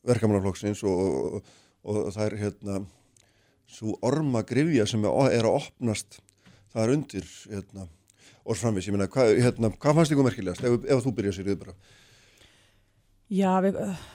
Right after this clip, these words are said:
Speaker 2: það er nú svo margt sem manni fannst merkilegt við bæði kosningabaráttuna og
Speaker 1: Mm.
Speaker 2: svo kannski niðurstöðuna og ekki síst síðan, eh, kannski eftirmála kosninganna líka. En, en ef maður byrjar kannski á, á kosningabaráttunni, þá kannski kom mér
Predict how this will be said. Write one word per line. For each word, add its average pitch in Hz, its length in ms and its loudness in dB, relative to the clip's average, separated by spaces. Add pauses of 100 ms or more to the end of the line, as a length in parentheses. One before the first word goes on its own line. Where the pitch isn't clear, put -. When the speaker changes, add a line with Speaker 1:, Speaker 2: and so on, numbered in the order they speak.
(120)
Speaker 2:
það 190 80 0
er - 20 2
nú 180 80 0
svo 185 80 0
margt 208 220 0
sem 220 80 0
manni 214 160 0
fannst 208 160 0
merkilegt 214 260 -2
við 208 140 -2
bæði 202 180 2
kosningabaráttuna 233 1040 0
og 233 240 6
Speaker 1:
Mm. 214 80 -2
Speaker 2:
svo 220 160 2 (240)
kannski 220 320 0
niðurstöðuna 240 720 2
og 220 100 2
ekki 220 180 -4
síst - 320 -4
síðan, 226 220 0 (160)
eh, - 320 -8
kannski 220 480 -2
eftirmála 160 720 -2 (220)
kosninganna 175 440 -2
líka. 208 300 0
En, 156 160 0 (760)
en 165 260 4
ef 170 60 2
maður 180 120 2
byrjar 208 240 0
kannski 214 240 -2
á, 208 80 2 (560)
á 202 160 -4 (480)
kosningabaráttunni, 220 840 0
þá 190 140 0
kannski 175 220 0
kom 220 260 0
mér 226 180 0